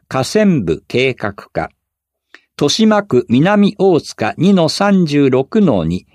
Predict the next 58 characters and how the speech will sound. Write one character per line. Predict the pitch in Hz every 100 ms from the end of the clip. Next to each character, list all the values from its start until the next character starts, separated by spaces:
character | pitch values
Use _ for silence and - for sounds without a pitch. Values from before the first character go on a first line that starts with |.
| _ -
東 | 175 196 196
京 | 185 156
都 | - 104 -
第 | 101 143 202 185
四 | 175 170 147
建 | - 139 160
設 | 147 131 139
事 | 92
務 | 110
所 | 101 -
で | -
す。 | - - _ _ _ _ _ _ _ -
な | 151
お、 | 135 - 117
東 | 160 139
京 | 156
都 | 135 95
建 | - 147
設 | 147 143 - -
局 | 113 - 101
ホ | - 156 185
ー |
ム | 185 165
ペ | - 175
ー | 151
ジ | 98
で | 120
も | 170 -
ご | 98
覧 | 98 95
に | 85
な | 80
れ | 73
ま | 76
す。 | - - _ _ _ _ _ _ _ _ _ _ _ _ _
意 | - 131
見 | 220 214
書 | 208
提 | 185 - 196 214
出 | - 196
の | 180
方 | 151 151 139
法 | 139 127
で | 113
す。 | 123 - _ _ _ _ _ _ _ _
え、 | - -
東 | 208 226
京 | 233 226
都 | 208 151 135 -
建 | - 190 214
設 | 214 208 -
局 | - 120 - 95
ホ | 82 165
ー | 180
ム | 170
ペ | - 135
ー |
ジ、 | 87 78 -